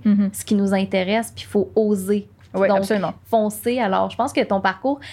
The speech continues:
Speaker 2: traduit un peu cette réalité-là que quand on veut, on peut, là. Puis
Speaker 1: Mhm.
Speaker 2: c'est, c'est vraiment ça. Tu t'es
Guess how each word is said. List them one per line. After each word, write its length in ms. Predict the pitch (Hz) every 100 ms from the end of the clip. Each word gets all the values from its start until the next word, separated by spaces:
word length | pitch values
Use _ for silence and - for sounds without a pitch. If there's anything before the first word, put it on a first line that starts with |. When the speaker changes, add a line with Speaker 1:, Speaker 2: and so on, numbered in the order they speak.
| -
Speaker 2:
traduit 380 | - 208 190 220
un 140 | 226
peu 200 | 214 277
cette 240 | 330 202 -
réalité-là 760 | 214 214 196 196 202 196 247
que 220 | 262 196 190 -
quand 160 | - 214 220
on 160 | 202
veut, 220 | 185 247 226
on 80 | 180
peut, 260 | 233 359
là. 140 | 320 311
Puis 100 | 240
Speaker 1:
Mhm. 80 | 220
Speaker 2:
c'est, 240 | 202 196
c'est 200 | 202 214
vraiment 300 | 190 214 196
ça. 200 | 196 226
Tu 120 | -
t'es 260 | - 196